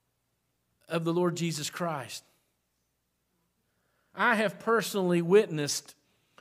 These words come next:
four or five vans running on the road that should not have been running, but with a little bit of duct tape, a few welding rods, and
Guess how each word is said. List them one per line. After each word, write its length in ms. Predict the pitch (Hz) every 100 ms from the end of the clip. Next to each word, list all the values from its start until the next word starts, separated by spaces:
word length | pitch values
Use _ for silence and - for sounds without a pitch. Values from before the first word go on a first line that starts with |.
| _
four 320 | - 220 233
or 60 | 196
five 340 | 190 208 190
vans 640 | 165 190 214 190 170 160 180
running 340 | 170 196 208 202
on 100 | 185
the 60 |
road 360 | 175 202 185 170 -
that 160 | 190 165
should 320 | 247 247 202
not 260 | 233 226
have 220 | 175 190 180
been 220 | 190 185
running, 540 | 220 214 165 180 180 - - _ _ _ _ _ _ _ _ _ _ _ _ _ _ _ _
but 120 | 165
with 120 | 170
a 20 | 180
little 160 | 185
bit 140 | 185 175
of 120 | 160
duct 240 | 190 196
tape, 280 | - 196 208 - - _ _ _ _ _ _ _
a 60 | -
few 200 | 180 185
welding 380 | 180 196 190 180
rods, 460 | 180 190 220 175
and 280 | 151 135 127